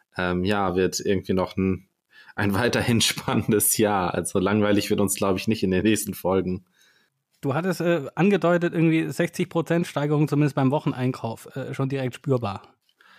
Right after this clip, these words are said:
Speaker 1: Ja, also, äh, es ist natürlich immer subjektiv und, äh, ich kaufe jetzt auch immer nicht das Gleiche, aber, äh, es war schon so,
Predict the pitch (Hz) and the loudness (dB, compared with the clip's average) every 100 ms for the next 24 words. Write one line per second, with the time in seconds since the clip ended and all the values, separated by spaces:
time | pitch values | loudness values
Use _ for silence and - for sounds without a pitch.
0 | - - - _ 101 113 160 107 107 107 | -20 -20 -20 _ 0 2 2 4 4 4
1 | - 104 104 101 95 110 - 101 113 101 | 4 2 4 2 2 -2 0 0 0 0
2 | 104 101 104 - 107 - 110 107 - - | 2 2 2 0 -2 0 -2 -2 -4 -2
3 | 92 90 - 92 95 87 - - 95 98 | -2 -2 -2 0 0 0 -2 -4 -2 -2
4 | - 95 98 95 95 - 95 - 95 110 | -2 -2 0 0 0 -2 -4 -2 0 2
5 | - 92 87 87 90 73 82 92 92 - | 2 0 0 0 -2 -2 -2 -2 -2 -2
6 | 92 - 101 101 98 98 | -4 -2 0 0 2 0